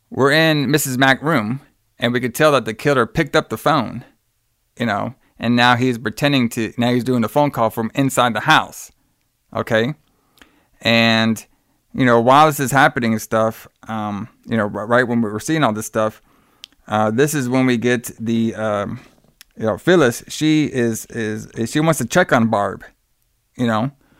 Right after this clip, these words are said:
just to make sure everything's okay. You know, after they lock all the doors and stuff, you know, I guess, uh, Jess is doing all the downstairs ones. Phil's doing all the upstairs ones. She goes and checks for Barb in that room, and eventually,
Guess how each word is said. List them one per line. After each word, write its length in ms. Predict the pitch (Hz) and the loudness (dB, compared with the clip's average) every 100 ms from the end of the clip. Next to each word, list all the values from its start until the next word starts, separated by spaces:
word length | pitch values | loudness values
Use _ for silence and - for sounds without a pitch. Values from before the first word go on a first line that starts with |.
| _ _ _ _ | _ _ _ _
just 140 | - 120 | -8 -2
to 60 | |
make 180 | 131 123 | 0 2
sure 180 | - 127 | 2 4
everything's 360 | 117 113 113 107 | 4 2 -2 -2
okay. 440 | 101 143 143 143 | 0 4 6 6
You 80 | - | 2
know, 60 | 120 | 2
after 180 | 117 120 | 2 2
they 100 | 117 | 2
lock 200 | 120 127 | 4 4
all 100 | 123 | 2
the 100 | 117 | 2
doors 360 | 120 131 131 | 2 4 4
and 100 | 131 | 0
stuff, 360 | 123 139 135 131 | 0 4 4 4
you 80 | 120 | 0
know, 220 | 117 117 - _ - | 0 -2 -8 _ -4
I 80 | 131 | 2
guess, 300 | 139 131 - | 2 2 0
uh, 200 | 113 110 | 0 2
Jess 260 | 131 131 | 2 2
is 80 | 123 | 2
doing 160 | 117 123 | 0 2
all 80 | 113 | 2
the 80 | 110 | 0
downstairs 500 | 123 127 123 127 123 | 2 2 2 0 2
ones. 440 | 123 120 120 - 107 | 2 2 0 -4 -2
Phil's 200 | 120 117 | 0 2
doing 160 | 117 | 2
all 100 | 110 | 2
the 80 | 110 | 2
upstairs 440 | 110 113 - 123 120 | 0 0 0 0 0
ones. 200 | 117 117 | -2 -2
She 80 | |
goes 240 | 131 135 120 | 0 0 2
and 120 | 113 | -2
checks 400 | - 160 - - - | 2 0 0 -12 -8
for 160 | - | -2
Barb 380 | 110 131 156 123 | 2 6 6 6
in 140 | 120 131 | 4 2
that 160 | 107 | 2
room, 400 | 135 170 139 135 - - _ | 2 2 4 2 -4 -18 _
and 80 | - | -2
eventually, 600 | 117 143 135 131 123 123 | 2 2 0 0 0 -2